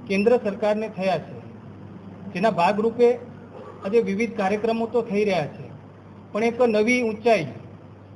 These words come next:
આપણને આ દેશની અંદર જોવા મળી છે. આજે સાચા અર્થમાં છેવાડાના માનવી સુધી, આજે ગરીબલક્ષી કલ્યાણકારી યોજનાઓનો લાભ આજે છેવાડાના માનવી સુધી પહોંચ્યો છે.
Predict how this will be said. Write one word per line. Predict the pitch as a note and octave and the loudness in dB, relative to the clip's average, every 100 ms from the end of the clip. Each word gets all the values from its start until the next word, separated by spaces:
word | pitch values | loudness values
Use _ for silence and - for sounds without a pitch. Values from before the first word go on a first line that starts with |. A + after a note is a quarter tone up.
| - | -10
આપણને | - F#3 A3+ A#3+ A#3+ A#3+ - - - | -6 0 2 4 2 -2 -8 -14 -6
આ | G3 | -6
દેશની | E3+ G3+ G#3 A3+ G#3+ | 0 0 0 -2 -2
અંદર | G3+ G3 | -2 -4
જોવા | D3+ E3 D#3+ | -2 0 0
મળી | C#3+ B2+ G#2 | -2 -8 -12
છે. | - - - - - - - - D3+ | -14 -14 -14 -14 -16 -16 -16 -12 -6
આજે | E3 | -2
સાચા | G3 F#3 F3+ F3+ G#3 | -2 0 0 4 2
અર્થમાં | G#3 G3+ A3 A3+ - - - - - - - - - - - | 2 0 -2 -2 -10 -18 -20 -20 -20 -20 -18 -18 -18 -18 -12
છેવાડાના | - F#3+ G#3 G#3+ G#3+ | -2 2 4 4 2
માનવી | G3+ F3+ G3+ G#3 | 0 0 0 -2
સુધી, | - G3 G#3+ - - - - - - - - - | -4 -6 -6 -8 -16 -18 -18 -18 -18 -18 -16 -8
આજે | F3+ G#3 G#3+ G#3+ F#3+ | 2 4 6 4 -2
ગરીબલક્ષી | F3+ A3+ F#3 F#3+ - G#3+ E3 G#2+ - - - - - | 0 0 0 -2 -2 -4 -4 -6 -14 -16 -16 -12 -2
કલ્યાણકારી | F#3+ A3+ A3+ G#3+ G#3 F#3 | 4 4 4 0 0 -2
યોજનાઓનો | F3 F#3+ G3+ G3+ G3+ | -4 -2 0 0 0
લાભ | E3+ F3+ F#3+ - - - - - | 2 2 0 -6 -14 -18 -18 -12
આજે | E3+ F3 | -6 -4
છેવાડાના | G3 F3 F#3+ G3 G3 | -4 -2 -2 0 0
માનવી | F3 E3+ F#3+ | -2 -2 -4
સુધી | F#3+ F#3+ G3 | -6 -6 -8
પહોંચ્યો | F#3 F3+ G3 | -8 -8 -8
છે. | F#3+ G3+ | -8 -10